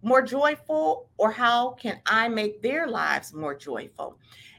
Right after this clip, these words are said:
And so as we are thinking about our network, we should think about it from the standpoint of, I always say, first, seek to understand.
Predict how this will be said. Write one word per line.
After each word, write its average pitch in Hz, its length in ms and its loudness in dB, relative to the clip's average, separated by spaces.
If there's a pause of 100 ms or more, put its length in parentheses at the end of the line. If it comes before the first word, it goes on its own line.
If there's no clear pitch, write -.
(120)
And 220 440 2
so 247 420 0
as 220 200 2
we 285 220 -4
are 277 200 -2
thinking 247 400 -2
about 185 420 2
our 165 180 0
network, 170 840 -2
we 214 120 -4
should - 260 -10 (100)
think 302 260 -6
about 160 380 2
it 151 160 -4 (100)
from 208 240 2
the 202 60 -6
standpoint 196 920 -6
of, 151 340 0 (920)
I 208 100 8
always 220 260 6
say, 185 240 0
first, 240 520 2
seek - 400 -6
to - 180 -2
understand. 165 800 -4